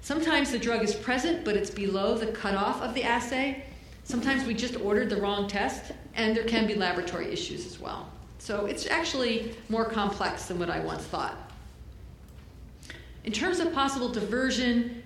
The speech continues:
by definition, it's an intentional removal of a medication from a legitimate dispensing channel for the illicit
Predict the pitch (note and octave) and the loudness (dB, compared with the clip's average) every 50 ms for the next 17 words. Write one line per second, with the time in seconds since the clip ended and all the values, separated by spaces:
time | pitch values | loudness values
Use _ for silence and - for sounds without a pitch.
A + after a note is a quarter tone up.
0 | - - - - - F#3 F3+ G#3+ G#3+ G#3+ A3+ A3+ B3+ B3+ - C4+ B3 A#3 G#3 G3+ | -14 -16 -8 -2 -2 0 2 2 2 2 4 2 2 2 4 2 2 2 2 2
1 | G3+ - G#3 G#3 G3 F#3+ G3 F#3+ G#3 C4 B3+ - - C4 A#3 G3+ G3 G3+ G3 F#3+ | 0 0 2 2 2 2 2 2 0 0 2 2 2 2 2 2 4 4 4 4
2 | A3+ C4 C4+ B3+ C4+ B3+ B3 - - A3 G#3+ A3 G#3 G#3+ G#3+ G#3+ G#3+ - A#3 A3+ | 4 4 2 2 2 2 2 2 2 2 2 4 4 6 6 4 4 2 2 2
3 | A3+ A3 A#3 G#3+ G#3 G#3 G3 G3 F#3+ F#3 F#3 F3+ F3+ G#3 G#3 G#3 G#3+ G#3 G#3 G#3 | 2 2 2 0 0 0 0 2 2 2 0 0 0 2 4 6 6 6 6 4
4 | - - - F#3+ G3+ - G#3 G#3+ G#3+ G#3 G#3 G3 G3 F#3+ - A#3+ A#3 A#3 A#3 A#3 | 2 -2 -4 -4 -4 -2 2 2 2 2 2 0 0 0 2 4 4 6 6 4
5 | A#3 A#3 - - - - - - - F#3+ F3 - - A#3 A#3+ A3 - - - - | 4 2 -2 -4 -8 -10 -10 -4 -2 0 0 2 2 2 2 2 2 2 2 2
6 | G#3+ - - - - - - | 2 0 0 0 -4 -8 -12